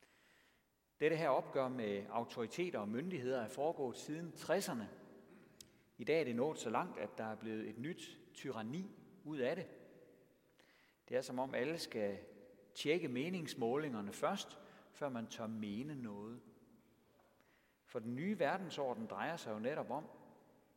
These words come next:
at flertallet altid har ret. Og det skaber frygt.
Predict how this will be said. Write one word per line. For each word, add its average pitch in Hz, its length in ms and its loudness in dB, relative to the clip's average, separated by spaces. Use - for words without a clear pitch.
at 104 160 -4
flertallet 113 1040 -6
altid 135 520 -10
har 90 220 -14
ret. - 420 -14
Og 107 120 -12
det 196 120 0
skaber 143 320 0
frygt. - 560 -8